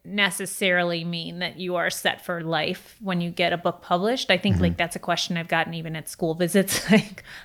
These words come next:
Speaker 1: "Oh, how rich are you?" And it's like, "Well, I have to do this forever,"
Speaker 2: Yeah.
Speaker 1: you know, <laughs> or I should maybe have other employment too. You know, if you, if you hit, if you hit on something and you,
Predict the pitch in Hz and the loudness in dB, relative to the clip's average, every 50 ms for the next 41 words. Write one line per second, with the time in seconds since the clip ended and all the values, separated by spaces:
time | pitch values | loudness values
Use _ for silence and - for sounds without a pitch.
0 | - - - 349 359 320 285 285 311 349 339 311 381 381 - - 269 226 208 185 | -12 -4 0 2 2 4 2 2 2 2 2 2 0 -2 2 4 4 4 4 2
1 | 175 170 175 180 190 190 - - 226 240 - 359 440 453 453 453 453 440 427 427 | -2 -4 -6 -6 -8 -8 -8 -10 -10 -6 -2 2 4 6 6 8 8 6 6 4
2 | 415 403 392 370 349 359 392 370 339 - - 262 226 208 233 254 262 254 208 214 | 2 0 0 0 2 2 2 2 2 0 -2 -6 -6 -4 -2 -2 0 0 0 0
3 | 208 202 208 - - - - _ - 202 202 196 196 190 196 170 170 156 143 127 | 0 -2 -2 -8 -12 -14 -16 _ -6 -2 2 4 6 4 4 2 0 -4 -4 -6
4 | 123 - - - - - - - 120 110 - 247 294 247 247 - - - 339 - | -10 -14 -20 -20 -20 -14 -2 4 4 6 8 8 8 6 6 6 6 6 6 6
5 | - - - - - 254 262 247 247 262 - 294 247 247 247 233 233 240 226 214 | 4 -4 -6 2 6 6 8 8 8 6 4 2 2 2 2 2 4 4 2 4
6 | - 202 196 202 190 170 170 175 175 160 - - - - - - - 190 - 202 | 4 4 4 4 2 0 -2 -4 -6 -6 -6 -8 -10 -14 -12 -10 -10 -10 -10 -10
7 | - - - - - - - - - 392 403 285 220 214 247 285 262 - - 262 | -16 -20 -20 -20 -20 -20 -10 0 2 4 6 6 6 4 2 0 0 0 -2 -2
8 | 285 302 294 277 320 - - - - _ _ _ - 285 254 240 214 202 311 294 | -2 -2 0 2 2 2 0 -2 -10 _ _ _ -4 -2 -2 -2 0 4 6 6
9 | 240 185 170 160 - 175 170 170 - 73 - - - - 190 190 190 185 175 175 | 6 6 4 0 -4 -6 -6 -8 -10 -10 -10 -10 -8 -6 -6 -4 -4 -4 -6 -6
10 | 170 - | -8 -12